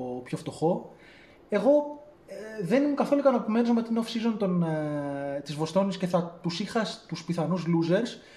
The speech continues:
μέχρι τη στιγμή που κάνανε, που πήρανε μεμονωετές τον Schroeder. Θεωρώ ότι είναι μια κίνηση που θα τους βοηθήσει αρκετά, που λύνει αρκετά προβλήματα από αυτά που, που είχανε και μπορεί να μην τους κάνει contenders ή να μην τους βάζει στο προσωπικό top five μου της Ανατολής,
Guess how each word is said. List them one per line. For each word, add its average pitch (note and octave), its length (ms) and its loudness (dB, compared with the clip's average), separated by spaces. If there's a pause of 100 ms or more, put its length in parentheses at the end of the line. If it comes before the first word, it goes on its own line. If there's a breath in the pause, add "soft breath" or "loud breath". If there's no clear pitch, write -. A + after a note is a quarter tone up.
(180 loud breath)
μέχρι C4 260 2
τη - 60 -8
στιγμή A#3+ 220 2
που A#3+ 60 -2
κάνανε, A#3+ 540 2
που G3 140 -4 (120)
πήρανε G#3+ 800 2
μεμονωετές F#3 540 4
τον F#3 120 0
Schroeder. E3 380 0 (360 loud breath)
Θεωρώ G3 240 2
ότι G#3 60 0
είναι G#3 100 2
μια G#3+ 100 0
κίνηση G#3+ 300 -2
που - 60 -18
θα F#3+ 80 2
τους F3 100 0
βοηθήσει F3 380 2
αρκετά, A3+ 540 0 (300 loud breath)
που F#3 140 0
λύνει G#3 380 4
αρκετά E3+ 260 4
προβλήματα D#3+ 440 0
από C3+ 100 -2
αυτά D3 200 -4
που, - 140 -8 (500)
που D3+ 100 0
είχανε F3+ 540 2 (720 loud breath)
και B3 480 6
μπορεί A#3 200 6
να C#4 100 4
μην C#4 100 2
τους - 140 -10
κάνει A3 440 2
contenders E3 840 2
ή G3 60 0
να G3+ 140 4
μην A3 120 0
τους G#3+ 180 -4
βάζει F3+ 260 2
στο E3 120 -4
προσωπικό D#3+ 640 0
top D#3 260 -2
five D#3 200 2 (100)
μου C#3 80 -6
της - 140 -10
Ανατολής, D3 680 -2